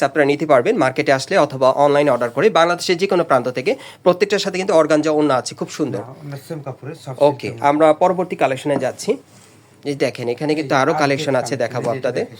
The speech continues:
Speaker 2: সাদা
Speaker 1: এখন
Speaker 2: একটা।
Speaker 1: একটা হোয়াইট
Speaker 2: এটা
Speaker 1: কালারের
Speaker 2: ঈদের
Speaker 1: মধ্যে
Speaker 2: পরের
Speaker 1: আপনাদের
Speaker 2: ডিজাইন।
Speaker 1: দেখাবো।
Speaker 2: এটা
Speaker 1: এটা
Speaker 2: ঈদের
Speaker 1: ঈদের
Speaker 2: পরের
Speaker 1: পরের ডিজাইন আর কি, হোয়াইট কালারের মধ্যে। এই যে দেখেন, ভাই একটু স্ট্রেট ভাবে ধরেন,
Speaker 2: হ্যাঁ।
Speaker 1: আমি একটু কাজটা দেখাই আপনাদের। এই যে দেখেন, সম্পূর্ণ বডিতে কিন্তু খুব সুন্দরভাবে সিকোয়েন্সের আর সাদা কালার সুতোর এমব্রয়ডারি কাজ করা,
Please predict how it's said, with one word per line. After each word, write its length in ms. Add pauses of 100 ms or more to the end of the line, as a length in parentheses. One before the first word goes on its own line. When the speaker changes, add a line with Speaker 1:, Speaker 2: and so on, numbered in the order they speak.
Speaker 2:
সাদা 320
Speaker 1:
এখন 240
Speaker 2:
একটা। 140
Speaker 1:
একটা 160
হোয়াইট 180
Speaker 2:
এটা 80
Speaker 1:
কালারের 180
Speaker 2:
ঈদের 60
Speaker 1:
মধ্যে 140
Speaker 2:
পরের 60
Speaker 1:
আপনাদের 180
Speaker 2:
ডিজাইন। 160
Speaker 1:
দেখাবো। 220
Speaker 2:
এটা 300
Speaker 1:
এটা 140
Speaker 2:
ঈদের 120
Speaker 1:
ঈদের 160
Speaker 2:
পরের 80
Speaker 1:
পরের 300
ডিজাইন 320
আর 120
কি, 80 (180)
হোয়াইট 260
কালারের 300
মধ্যে। 180 (140)
এই 100
যে 100
দেখেন, 260
ভাই 120
একটু 180
স্ট্রেট 240
ভাবে 220
ধরেন, 180
Speaker 2:
হ্যাঁ। 120 (260)
Speaker 1:
আমি 120
একটু 180
কাজটা 340
দেখাই 200
আপনাদের। 260
এই 80
যে 120
দেখেন, 180 (360)
সম্পূর্ণ 300 (100)
বডিতে 280
কিন্তু 180
খুব 140
সুন্দরভাবে 360 (100)
সিকোয়েন্সের 480 (120)
আর 80 (100)
সাদা 260
কালার 280
সুতোর 260
এমব্রয়ডারি 360
কাজ 180
করা, 100